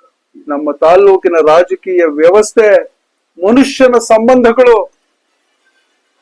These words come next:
ಇವ್ಯಾವು ಕೂಡ ಈ ತಾಲೂಕಲ್ಲಿ ಉಳಿಯೋದಿಲ್ಲ. ಯಾರ್ಯಾರೋ ಬೇರೆ ಬೇರೆ ತಾಲೂಕುಗಳಿಂದ ಮಹಾನುಭಾವರ ಹತ್ರ ನಮ್ಮ ತಾಲೂಕಿನ ಮುಖಂಡರುಗಳು ಅಡಿಯಾಳಗಳಾಗಿ ನಿಲ್ತಕ್ಕಂತ ಪರಿಸ್ಥಿತಿ ಬಂದಿದೆ.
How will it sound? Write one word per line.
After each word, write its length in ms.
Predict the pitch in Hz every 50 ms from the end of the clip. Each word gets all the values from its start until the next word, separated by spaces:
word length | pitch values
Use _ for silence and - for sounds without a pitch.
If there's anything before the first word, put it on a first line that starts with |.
| _ _ _ _ _ _
ಇವ್ಯಾವು 920 | 165 165 151 147 139 135 139 151 165 175 185 185 190 196 202 208 202 208 202
ಕೂಡ 240 | - - 196 180 185
ಈ 220 | 190 180 180 175
ತಾಲೂಕಲ್ಲಿ 640 | 160 - - 165 165 170 170 175 175 - 180 170 170
ಉಳಿಯೋದಿಲ್ಲ. 600 | 165 160 160 160 160 160 160 156 147 151 147 147 151 147 147 143 139 - _ _ _ _ _ _ _ _ _ _ _ _ _ _ _ _ _ _ _ _ _ _ _ _ _ _ _ _ _ _ _ _ _ _ _ _ _ _ _ _ _ -
ಯಾರ್ಯಾರೋ 680 | 139 139 151 180 208 233 240 240 233 233 240 240 240 233
ಬೇರೆ 280 | - 196 214 233 240
ಬೇರೆ 260 | 226 233 226 233 226 214
ತಾಲೂಕುಗಳಿಂದ 800 | - 220 202 208 208 208 202 - 214 196 202 196 196 190 190 196 196 190 -
ಮಹಾನುಭಾವರ 840 | 196 185 180 - - 156 165 190 202 208 214 - - 202 190 190 190
ಹತ್ರ 180 | 190 190 - 226
ನಮ್ಮ 560 | 240 254 240 180 170 170 175 208 226 247 233 233
ತಾಲೂಕಿನ 540 | 254 233 233 233 233 233 226 226 233 226 220
ಮುಖಂಡರುಗಳು 600 | 214 208 208 - 233 233 226 202 226 214 220 220
ಅಡಿಯಾಳಗಳಾಗಿ 1080 | 208 196 208 226 240 247 247 247 247 247 247 247 247 233 233 233 233 233 233 233 226
ನಿಲ್ತಕ್ಕಂತ 520 | 220 220 220 - 233 220 - 226 220 202 220
ಪರಿಸ್ಥಿತಿ 580 | 214 214 214 226 220 214 208 - 214 - 220
ಬಂದಿದೆ. 640 | 214 190 214 208 202 208 196 208 208 196 180 165 -